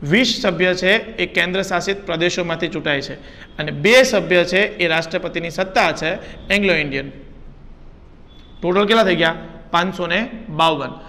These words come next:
તો આનો જવાબ શું આવશે? પાંચસો ને ત્રીસ સભ્યો જે છે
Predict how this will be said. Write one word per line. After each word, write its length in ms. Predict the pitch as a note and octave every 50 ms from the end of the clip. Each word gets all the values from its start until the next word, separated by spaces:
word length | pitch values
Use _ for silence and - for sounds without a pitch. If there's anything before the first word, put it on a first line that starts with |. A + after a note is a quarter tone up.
| - -
તો 60 | - C#3+
આનો 200 | - D#3+ F3+ G3
જવાબ 240 | F#3 F#3 G3+ G3+ G3+
શું 180 | F#3 G3+ A3+ G#3+
આવશે? 280 | F#3 E3+ D#3 - D#3+ D#3 D#3+ D#3+ - - - - -
પાંચસો 340 | E3 E3 E3+ F3+ F3 F#3 F3+
ને 140 | F3 F#3 G#3 A#3+ - - - - - - -
ત્રીસ 260 | - A3 B3 C4 - B3+ - -
સભ્યો 320 | G3 F#3 D#3+ F3+ F3 E3+
જે 160 | D3+ D#3 D#3+ D#3
છે 180 | D#3 - G#3+